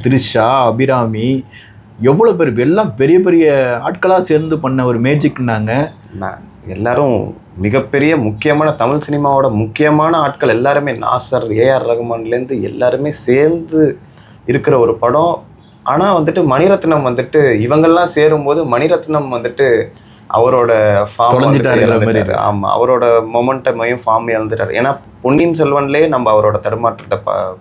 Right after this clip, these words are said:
Speaker 2: பார்த்தோம்.
Speaker 1: ம்.
Speaker 2: இதுல வந்துட்டு அது அப்பட்டமா தெரிஞ்சிருச்சு,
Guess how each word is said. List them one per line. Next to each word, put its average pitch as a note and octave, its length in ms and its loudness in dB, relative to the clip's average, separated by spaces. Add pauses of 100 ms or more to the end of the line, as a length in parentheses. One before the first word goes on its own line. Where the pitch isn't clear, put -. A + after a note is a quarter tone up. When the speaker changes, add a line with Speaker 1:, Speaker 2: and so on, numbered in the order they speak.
Speaker 2:
பார்த்தோம். G2 520 -4 (120)
Speaker 1:
ம். G#2 340 0 (240)
Speaker 2:
இதுல F3+ 300 2
வந்துட்டு D3+ 720 2 (120)
அது B2+ 160 2
அப்பட்டமா C#3 500 0
தெரிஞ்சிருச்சு, G#2 680 -6